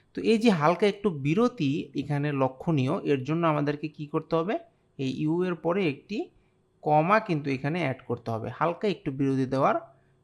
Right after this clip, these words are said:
জন্য। তাহলে আমরা এখানে দুটি পাঞ্চুয়েশন মার্ক কিন্তু ব্যবহার করে ফেললাম। তারপর দেখো বলছে যে "You are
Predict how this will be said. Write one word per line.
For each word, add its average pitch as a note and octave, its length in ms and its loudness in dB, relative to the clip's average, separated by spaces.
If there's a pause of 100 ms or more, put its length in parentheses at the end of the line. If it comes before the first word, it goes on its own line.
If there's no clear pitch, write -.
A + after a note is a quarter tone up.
জন্য। A#2+ 360 -2 (480)
তাহলে D#3 240 2
আমরা F3 280 2
এখানে E3 460 -2 (340)
দুটি C3+ 300 -2
পাঞ্চুয়েশন D3 560 -4
মার্ক C3+ 320 -2
কিন্তু C#3+ 320 -6
ব্যবহার C#3+ 460 -4
করে D#3+ 260 -4
ফেললাম। A#2 400 -8 (920)
তারপর G#3 380 2
দেখো D3+ 280 0
বলছে C#3 360 -2
যে D3+ 240 -6
"You F#3 500 -4
are D3 280 4